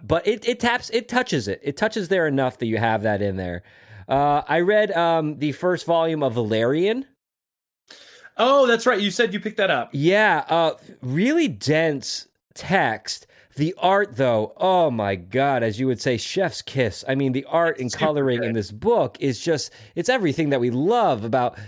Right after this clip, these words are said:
Speaker 1: about
Speaker 2: Yeah.
Speaker 1: stuff. And it's, a l-, you know, this, I think it was written, like, the sixties, the seventies when these things
Speaker 2: Yeah,
Speaker 1: first
Speaker 2: seventies.
Speaker 1: started.
Speaker 2: I have a, I have a couple volumes, but they're, like, they, it's not volume one. I found them at a shop, and I was like, "Okay, I'm gonna buy these because I,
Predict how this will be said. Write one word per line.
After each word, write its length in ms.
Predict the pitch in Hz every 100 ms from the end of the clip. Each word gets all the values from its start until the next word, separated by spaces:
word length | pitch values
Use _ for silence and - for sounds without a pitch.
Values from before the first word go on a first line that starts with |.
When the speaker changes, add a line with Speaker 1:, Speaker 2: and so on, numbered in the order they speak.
| - _
Speaker 1:
about 260 | 127 120 131
Speaker 2:
Yeah. 100 | 123
Speaker 1:
stuff. 360 | - 143 113 -
And 360 | 147 156 147 - - - _ -
it's, 380 | 170 170 - - _ _ _ 156
a 20 |
l-, 220 | 156 180 165
you 200 | 180 202
know, 160 | 196
this, 300 | - 214 -
I 60 | 220
think 180 | 233 -
it 20 |
was 100 | 120
written, 200 | 135 117
like, 100 | 107
the 100 | 78
sixties, 540 | - 92 - 208 220
the 80 | 78
seventies 400 | - 92 143 202
when 80 | 202
these 240 | 202 190
things 260 | - 196 202
Speaker 2:
Yeah, 120 | 180
Speaker 1:
first 220 | 202 185
Speaker 2:
seventies. 260 | 208 208 214
Speaker 1:
started. 20 | 240
Speaker 2:
I 40 |
have 100 | 269
a, 60 | 233 - -
I 20 | 220
have 100 | 233
a 60 |
couple 300 | 226 233 233
volumes, 460 | 180 185 190 196 180
but 120 | 175
they're, 160 | 175 165
like, 220 | 156 156 151 160
they, 240 | 170 139 135
it's 200 | 156 160
not 220 | 175 175
volume 420 | 156 170 156 147
one. 180 | 143 147
I 80 | 135
found 400 | - 165 165 160
them 80 | 147
at 80 | 127
a 60 |
shop, 480 | - - 147 151 151
and 80 | 131
I 40 |
was 120 | 123
like, 180 | 120 120
"Okay, 320 | 147 139 131
I'm 80 | 127
gonna 140 | 127 120
buy 260 | 120 120
these 240 | 120 113 107
because 240 | 110 117
I, 160 | 113